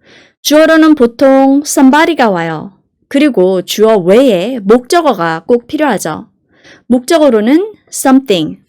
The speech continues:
무생물이 많이 오고요. "Somebody wants something." 그럼 목적어 자리에 somebody가 들어갈 수는 있을까요? 네, 가능하죠.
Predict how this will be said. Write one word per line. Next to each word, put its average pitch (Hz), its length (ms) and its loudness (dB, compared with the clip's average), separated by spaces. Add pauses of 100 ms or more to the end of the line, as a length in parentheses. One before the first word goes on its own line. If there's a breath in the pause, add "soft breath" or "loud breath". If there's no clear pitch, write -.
(100)
무생물이 233 600 -2
많이 185 280 0
오고요. 180 480 -4 (800)
"Somebody 277 420 2
wants 214 360 -2
something." - 440 -10 (840)
그럼 269 500 0
목적어 320 460 0
자리에 190 560 -6 (460)
somebody가 339 800 0
들어갈 285 320 -2
수는 254 440 0
있을까요? 214 760 -6 (1000)
네, 262 400 2
가능하죠. 233 800 -2